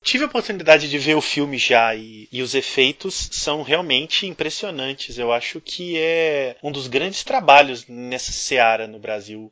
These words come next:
dos últimos anos. E eu queria saber como é pra você. Eu, eu acho que, salvo engano, né, o Skull é o, é o primeiro grande trabalho que você faz com efeitos para cinema.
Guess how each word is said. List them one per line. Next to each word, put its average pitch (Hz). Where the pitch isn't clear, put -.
dos 107
últimos 113
anos. 165
E 156
eu 185
queria 214
saber 202
como 247
é 226
pra 220
você. 190
Eu, -
eu 202
acho 247
que, -
salvo 247
engano, 196
né, 175
o 170
Skull 214
é 240
o, 233
é -
o 175
primeiro 202
grande 196
trabalho 170
que -
você 143
faz 135
com 135
efeitos 135
para 151
cinema. 143